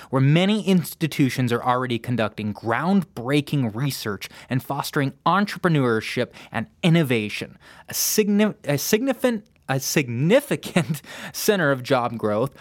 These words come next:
the district reflects the shifting geography of global economy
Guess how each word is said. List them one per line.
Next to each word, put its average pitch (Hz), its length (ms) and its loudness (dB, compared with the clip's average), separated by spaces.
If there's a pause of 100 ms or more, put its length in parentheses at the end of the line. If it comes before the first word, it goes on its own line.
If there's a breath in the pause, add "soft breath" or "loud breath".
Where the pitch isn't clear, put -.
(180 loud breath)
the 151 80 2
district 175 540 0
reflects 151 520 0
the 131 120 -4
shifting 214 680 2
geography 123 760 0
of 107 180 -6
global 127 500 0
economy 117 720 0